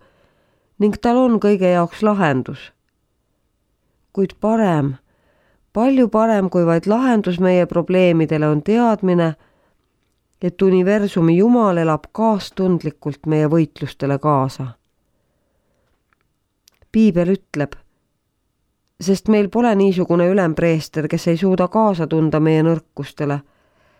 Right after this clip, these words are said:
vaid selline, kes on olnud kõigiti kiusatud, nii nagu meie,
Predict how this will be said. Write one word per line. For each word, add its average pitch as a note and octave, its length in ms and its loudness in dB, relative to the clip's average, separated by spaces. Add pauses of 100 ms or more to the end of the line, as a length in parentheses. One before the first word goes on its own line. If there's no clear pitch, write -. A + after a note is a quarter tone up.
(160)
vaid F#3+ 160 0
selline, A#3 500 2
kes F#3+ 200 -4
on G3 100 2
olnud G3 380 2
kõigiti A3 440 -2
kiusatud, G3+ 720 0 (320)
nii F#3+ 160 2
nagu F#3+ 240 0
meie, G3 480 2